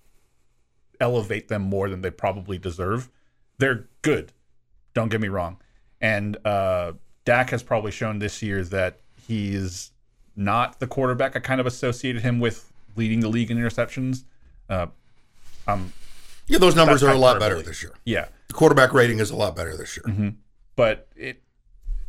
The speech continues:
Speaker 1: it's like you said, they, at home, you could probably pick them to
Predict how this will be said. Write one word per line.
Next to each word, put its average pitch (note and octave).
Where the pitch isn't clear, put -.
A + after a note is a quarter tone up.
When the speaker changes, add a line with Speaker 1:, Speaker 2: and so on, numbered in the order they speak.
Speaker 1:
it's C3+
like C#3+
you C3
said, A#2+
they, A#2+
at A#2+
home, D3
you C3+
could D3+
probably A#2+
pick -
them G2+
to G2